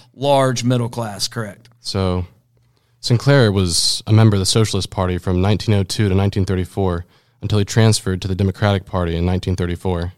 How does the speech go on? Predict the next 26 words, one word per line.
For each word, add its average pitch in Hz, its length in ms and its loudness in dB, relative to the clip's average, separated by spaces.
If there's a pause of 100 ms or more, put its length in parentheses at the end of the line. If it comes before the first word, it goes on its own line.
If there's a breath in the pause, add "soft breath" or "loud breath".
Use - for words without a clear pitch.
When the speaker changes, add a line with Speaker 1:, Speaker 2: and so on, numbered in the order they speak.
(120)
Speaker 1:
So 160 180 2
he's 156 240 2
the 165 80 0
Bernie 160 300 4
Sanders 135 600 0
of 123 160 -2
the 120 140 -4
early 131 240 -2
twentieth 120 320 -4
century. 98 560 -6
He's 123 200 -4
a 120 240 -2 (220)
democratic 139 580 0
socialist 113 640 -4
at 101 100 -12
heart. 95 280 -12 (200)
Speaker 2:
He 120 120 -6
Speaker 1:
You 135 80 4
know 151 60 6
anything 151 260 2
else 151 220 0
about 185 200 2
him 156 220 0
or 151 60 2
his 139 100 0
family? 175 400 -4